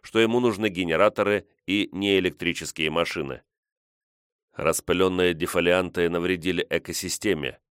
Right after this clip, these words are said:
и хоть местный совет и раздает еду раз в день, она, очевидно, нормированная. Процветающий черный рынок не может угнаться за спросом. Я соглашаюсь в порядке эксперимента позаниматься этим неделю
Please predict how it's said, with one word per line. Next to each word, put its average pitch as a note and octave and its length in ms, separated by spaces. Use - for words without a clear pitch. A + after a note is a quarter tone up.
и G2 120
хоть A2+ 240
местный G#2+ 340
совет G2+ 380
и G2 40
раздает F#2+ 500
еду E2+ 300
раз D#2 240
в C#2+ 60
день, A2 320
она, G2+ 300
очевидно, F#2+ 520
нормированная. D#2 840
Процветающий A2 720
черный G2 380
рынок A2 420
не G2+ 180
может A#2 360
угнаться F#2+ 460
за G2 120
спросом. E2 560
Я F2+ 200
соглашаюсь A#2+ 800
в - 100
порядке F2+ 460
эксперимента G#2+ 720
позаниматься F2 720
этим D2 340
неделю E2+ 520